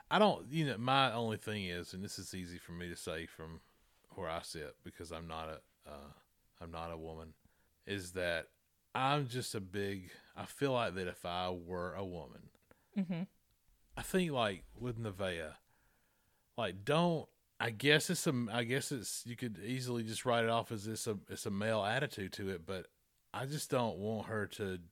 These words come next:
Speaker 1: do things that are,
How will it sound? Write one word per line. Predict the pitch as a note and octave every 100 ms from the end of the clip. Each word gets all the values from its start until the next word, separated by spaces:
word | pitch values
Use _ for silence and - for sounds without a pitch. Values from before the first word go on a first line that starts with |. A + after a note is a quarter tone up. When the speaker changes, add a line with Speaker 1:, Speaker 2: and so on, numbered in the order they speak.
| _ -
Speaker 1:
do | G#2 G2+ G2 F#2+ F#2+ F#2 - - - - _ _ _ _ _ _ _ _ _ -
things | A#2 G#2 G2 F#2+ -
that | F#2 F2+
are, | F2 D#2+